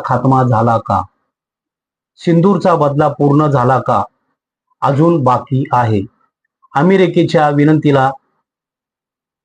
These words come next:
का धमकीला मोदी सरकारने माघार घेतली आहे? भारत अमेरिकेच्या ओंजळीने पाणी पित आहेत का,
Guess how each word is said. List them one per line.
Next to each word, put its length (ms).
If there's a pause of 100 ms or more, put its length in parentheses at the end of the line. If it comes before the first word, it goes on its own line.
(320)
का 160
धमकीला 640 (260)
मोदी 300
सरकारने 520
माघार 360
घेतली 420 (240)
आहे? 240 (960)
भारत 400 (640)
अमेरिकेच्या 640
ओंजळीने 580
पाणी 380
पित 280
आहेत 360 (160)
का, 200